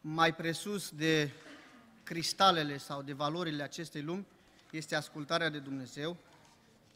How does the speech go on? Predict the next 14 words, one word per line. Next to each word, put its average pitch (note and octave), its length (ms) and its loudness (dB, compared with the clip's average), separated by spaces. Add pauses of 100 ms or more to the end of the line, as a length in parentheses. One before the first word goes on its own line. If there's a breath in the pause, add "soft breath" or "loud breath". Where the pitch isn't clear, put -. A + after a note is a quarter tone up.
(160)
și D3+ 640 -2 (380)
chiar G3+ 260 6
mai F#3 200 2
presus F3+ 380 -4
de E3+ 120 -2
orice F#3 440 -2
osteneală F3 680 4
a D3 80 4
noastră D#3+ 440 0
și D3 140 -12
de D3 60 -6
orice E3+ 260 -6
facere D#3 420 -4
de C#3 120 -8